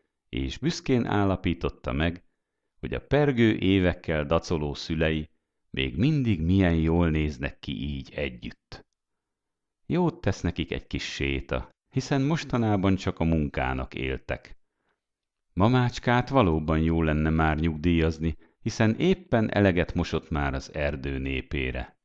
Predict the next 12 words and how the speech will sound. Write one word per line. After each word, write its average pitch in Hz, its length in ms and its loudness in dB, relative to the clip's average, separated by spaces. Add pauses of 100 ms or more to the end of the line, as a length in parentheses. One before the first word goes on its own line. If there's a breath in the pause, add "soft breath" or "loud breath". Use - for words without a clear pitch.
(720)
Van 165 240 6
itt 180 160 4
hármójukra 110 840 2
mit 101 280 0
mosni 95 400 0
amúgy 90 460 2
is. - 300 -10 (760)
Minek 185 340 2
még 120 260 4
másokét 90 760 0
is - 140 -8
felvállalni? 64 960 -2